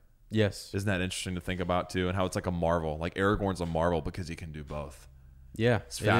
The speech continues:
Speaker 2: fascinating that he's like, "Wow, I don't," I
Speaker 1: It is
Speaker 2: they
Speaker 1: because
Speaker 2: can't even
Speaker 1: they're
Speaker 2: comprehend it.
Speaker 1: Right. They're healing these hurts, and it's,
Speaker 2: Yeah.
Speaker 1: yeah.
Speaker 2: Yeah.
Speaker 1: Yeah, I get that.
Speaker 2: But I guess maybe that's what I'm saying is, like, uh, Faramir, you know, he, he knows that side,
Speaker 1: Mm-hmm.
Speaker 2: right?
Speaker 1: Yeah.
Speaker 2: And
Speaker 1: Yep.
Speaker 2: the warden knows the other side. And so
Speaker 1: Yep.
Speaker 2: you don't, like,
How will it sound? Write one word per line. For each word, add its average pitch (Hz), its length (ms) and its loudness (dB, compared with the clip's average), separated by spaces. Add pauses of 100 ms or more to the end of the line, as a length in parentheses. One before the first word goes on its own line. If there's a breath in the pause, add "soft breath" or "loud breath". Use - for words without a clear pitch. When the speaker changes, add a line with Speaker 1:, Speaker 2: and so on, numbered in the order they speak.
(140)
Speaker 2:
fascinating 82 400 -4
that 85 140 -4
he's 82 120 -6
like, 80 280 -6
"Wow, 85 180 0
I 80 80 -2
don't," 82 180 -6
I 82 60 -6
Speaker 1:
It 135 100 4
is 135 200 6
Speaker 2:
they 113 100 0
Speaker 1:
because 110 160 2
Speaker 2:
can't 139 140 6
even 104 120 4
Speaker 1:
they're - 40 -4
Speaker 2:
comprehend 98 440 2
it. 76 120 -8 (180)
Speaker 1:
Right. 113 240 2 (160)
They're 131 140 2
healing 127 420 4
these 101 220 -4
hurts, 110 460 -2
and 101 200 -4
it's, 95 160 -6
Speaker 2:
Yeah. 92 240 2
Speaker 1:
yeah. 95 180 -2 (220)
Speaker 2:
Yeah. 90 220 -2 (280)
Speaker 1:
Yeah, - 80 -6
I 95 60 -4
get 98 160 -4
that. 92 100 -4
Speaker 2:
But 127 100 6
I - 20 6
guess 131 180 4
maybe 123 160 6
that's 110 180 4
what 107 60 2
I'm 92 80 2
saying 95 240 0
is, 87 100 -2
like, 87 220 -2
uh, 78 380 -2 (180)
Faramir, 95 560 2 (240 loud breath)
you 101 100 0
know, 90 140 0
he, 92 240 -4
he 98 100 -2
knows 92 220 -2
that 90 240 2
side, 87 340 -2 (220)
Speaker 1:
Mm-hmm. 101 100 -2
Speaker 2:
right? 90 200 6 (160)
Speaker 1:
Yeah. 104 180 0 (100)
Speaker 2:
And 87 320 0
Speaker 1:
Yep. 110 100 2
Speaker 2:
the 98 60 2
warden 92 360 4
knows 85 180 -2
the 110 120 4
other 151 120 4
side. 71 340 -6
And 87 140 -6
so 92 380 2
Speaker 1:
Yep. 92 80 -2
Speaker 2:
you 101 80 0
don't, 107 180 0
like, 80 320 -6